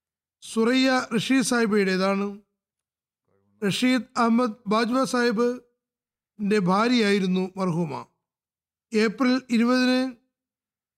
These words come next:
അവരും കാനഡയിൽ വെച്ച് വഫാത്തായി.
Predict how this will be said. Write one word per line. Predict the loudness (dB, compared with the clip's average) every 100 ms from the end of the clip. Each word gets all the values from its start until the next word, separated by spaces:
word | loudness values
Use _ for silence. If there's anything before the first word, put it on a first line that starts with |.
| _ _ _ -4
അവരും | 0 0 0 -2 -10 _ _ _ _ _ _ _ _ -4
കാനഡയിൽ | 0 2 2 2 2 -2 -6 _ _ _
വെച്ച് | -6 -2
വഫാത്തായി. | 0 0 -2 -4 -4 -8 -10